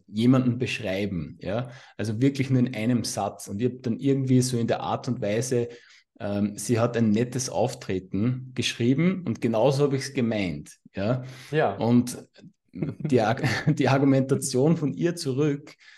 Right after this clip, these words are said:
Speaker 1: ähm, das kann ich, glaub ich, auch hier jetzt so sagen, äh, dein Nett ist der kleine Bruder vom Arschloch.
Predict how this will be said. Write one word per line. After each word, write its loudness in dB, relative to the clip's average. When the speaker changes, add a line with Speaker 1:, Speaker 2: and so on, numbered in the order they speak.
Speaker 1:
ähm, 0
das -8
kann -2
ich, -2
glaub 0
ich, 0
auch -4
hier -2
jetzt -6
so -6
sagen, -2
äh, 0
dein 6
Nett 4
ist -6
der 0
kleine 2
Bruder -2
vom -8
Arschloch. -8